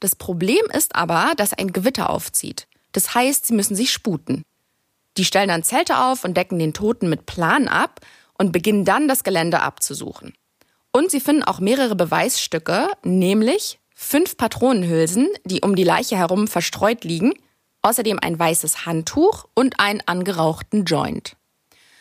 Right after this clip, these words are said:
Und dann fällt den Ermittlern auf, dass das Areal ganz offensichtlich videoüberwacht wird. Da sind Kameras auf dem Gelände installiert und die Aufnahmen wollen die Ermittler natürlich haben. Als das Gewitter vorbei ist, untersuchen sie die Leiche.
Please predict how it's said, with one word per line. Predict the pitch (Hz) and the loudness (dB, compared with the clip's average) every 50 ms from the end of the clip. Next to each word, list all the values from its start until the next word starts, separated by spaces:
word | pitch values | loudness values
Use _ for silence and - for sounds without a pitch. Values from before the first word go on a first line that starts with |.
| _ _ _ | _ _ _
Und | - 196 190 | -2 2 2
dann | 202 247 311 | 4 2 2
fällt | - - 269 285 - | 0 0 0 0 0
den | 180 - | 0 -2
Ermittlern | - 185 202 254 - 196 175 165 | -2 -2 -2 -2 0 -2 -2 0
auf, | - - 262 247 254 294 - - - - | 2 2 2 4 2 0 -2 -6 -6 -2
dass | 196 202 - | -2 -2 0
das | - 190 - | -2 -4 -2
Areal | - 180 170 170 175 170 196 233 226 220 247 262 - | -2 -2 0 0 0 2 2 2 2 2 0 -2 -2
ganz | 208 208 196 | -2 -2 0
offensichtlich | - 196 - 202 175 185 196 180 - 175 170 - - | 0 -2 -2 -2 -2 -2 -2 -2 -4 -6 -4 -2 0
videoüberwacht | 277 285 240 - - 160 160 160 165 170 160 - - - - - | 2 2 2 2 0 0 -2 0 0 -2 -2 -4 -10 -10 -4 0
wird. | 165 165 202 320 - - _ _ _ _ _ _ - | 2 2 2 0 -2 -6 _ _ _ _ _ _ 0
Da | 175 180 | 0 2
sind | 180 190 190 | 2 0 0
Kameras | - 196 226 269 220 185 175 - | 2 2 2 2 2 2 0 0
auf | 185 165 - | -2 -2 -4
dem | - 175 170 | -4 -4 -2
Gelände | 165 170 165 165 165 165 175 | 0 0 0 0 0 -2 -2
installiert | - 170 170 - - 165 160 156 165 190 294 - - _ _ _ _ _ - | -2 -2 -4 -4 -4 -4 -2 0 0 0 0 0 -4 _ _ _ _ _ -2
und | 180 180 160 - - - | 0 0 0 0 -4 -4
die | 175 - - | -4 -2 0
Aufnahmen | - 269 381 - - 202 175 180 220 254 247 | 2 0 0 0 -2 0 0 2 2 2 2
wollen | 202 202 202 214 | 2 2 2 2
die | 220 | 0
Ermittler | - - 196 190 175 - 185 185 | 0 0 0 0 0 0 0 0
natürlich | 180 170 - 175 165 165 190 - - - | 0 0 0 0 0 0 0 -2 -2 -4
haben. | 131 - - - - - _ _ _ _ _ _ _ _ _ _ _ _ _ _ _ _ _ _ _ _ _ _ _ _ _ _ _ - - | -4 -4 -4 -6 -10 -16 _ _ _ _ _ _ _ _ _ _ _ _ _ _ _ _ _ _ _ _ _ _ _ _ _ _ _ -2 0
Als | 202 208 - - | 0 0 0 0
das | - 190 180 - | -2 -2 -2 -2
Gewitter | - 185 220 - - - 247 | -2 0 0 0 0 0 -2
vorbei | - - 180 175 196 254 262 | 0 -2 0 2 2 0 0
ist, | - 190 226 294 - - - | 0 -2 -2 -4 -4 -6 -4
untersuchen | - 185 185 180 175 233 240 254 202 | -4 -2 -2 0 0 0 0 0 0
sie | 185 190 | 0 0
die | 170 92 | -2 0
Leiche. | 170 - 143 - - - - - - | 0 0 0 -2 -2 -4 -8 -10 -10